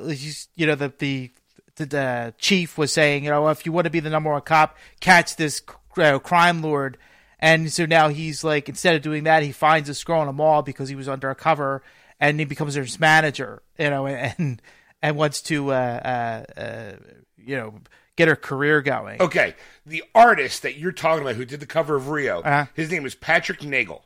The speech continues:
Speaker 1: Okay.
Speaker 2: So I just called up, I just looked up his, uh, Google image search,
Speaker 1: Yeah.
Speaker 2: and you can see definitely heavily influenced by this artist.
Speaker 1: Yes.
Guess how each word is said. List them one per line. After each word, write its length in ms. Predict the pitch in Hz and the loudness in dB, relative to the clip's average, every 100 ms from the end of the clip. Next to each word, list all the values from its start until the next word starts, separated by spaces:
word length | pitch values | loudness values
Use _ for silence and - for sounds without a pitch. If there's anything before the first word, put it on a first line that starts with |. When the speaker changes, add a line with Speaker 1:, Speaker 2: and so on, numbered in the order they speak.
| _ 147 | _ -8
Speaker 1:
Okay. 320 | 139 131 117 | -2 -2 -2
Speaker 2:
So 120 | - | -2
I 100 | 131 | -2
just 260 | 127 160 - | -2 -6 -4
called 260 | 175 156 143 | -2 0 -2
up, 160 | 135 | -2
I 80 | 117 | -4
just 180 | 123 120 | -6 -8
looked 220 | 139 117 | -10 -6
up 180 | 127 - | -8 -8
his, 240 | 123 110 - - 131 | -12 -12 -20 -12 -8
uh, 140 | 107 92 - 107 | -8 -10 -20 -14
Google 300 | 113 117 123 | -14 -10 -8
image 200 | 123 135 | -8 -8
search, 200 | - 143 | -2 0
Speaker 1:
Yeah. 180 | 160 139 - _ | 2 0 -4 _
Speaker 2:
and 160 | 123 147 | -10 -8
you 160 | 175 | -8
can 140 | - 135 | -10 -10
see 500 | - 170 147 120 - _ _ 123 113 - | -6 -4 -4 -4 -10 _ _ _ -18 6
definitely 500 | 160 170 156 131 113 | 6 6 -2 -6 -6
heavily 480 | - 143 123 123 | -4 -4 -4 -6
influenced 420 | 120 113 117 110 - | -6 -8 -10 -10 -6
by 140 | 98 | -6
this 160 | 98 101 | -6 -6
artist. 200 | 82 165 | -4 2
Speaker 1:
Yes. 340 | 143 - - | 2 0 -14